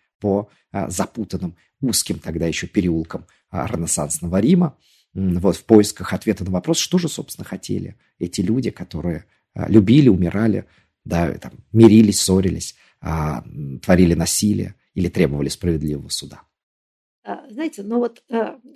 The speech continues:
Speaker 2: хотела вот ещё спросить. Всё-таки ведь он, э, берёт и как-то об этом идёт, как говорит, вот он берёт, э, такой переломный момент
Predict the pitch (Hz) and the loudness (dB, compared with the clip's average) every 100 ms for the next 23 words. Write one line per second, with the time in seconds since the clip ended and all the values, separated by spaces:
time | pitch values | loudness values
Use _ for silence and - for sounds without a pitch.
0 | - 247 254 254 226 214 226 233 - _ | -12 -8 -4 -2 -4 -8 -14 -20 -20 _
1 | 196 202 254 - - 240 233 233 - 226 | -6 -6 -8 -18 -4 -4 -2 -6 -6 -12
2 | - _ _ _ - 226 226 - 285 277 | -12 _ _ _ -4 -2 -2 -2 0 0
3 | - 214 208 202 240 311 320 - - 233 | -2 -6 -2 2 2 0 -6 -10 -8 -6
4 | 226 226 214 233 214 240 269 - 190 196 | -6 -6 -4 -6 -8 -12 -10 -10 -4 -2
5 | 302 330 180 262 285 208 208 247 - - | -2 -6 -8 -6 -6 -2 0 0 -2 -10
6 | - 185 185 _ _ _ _ _ 208 247 | -20 -20 -20 _ _ _ _ _ 0 2
7 | 247 220 254 320 214 175 170 202 170 123 | 6 6 8 6 4 0 0 0 0 -6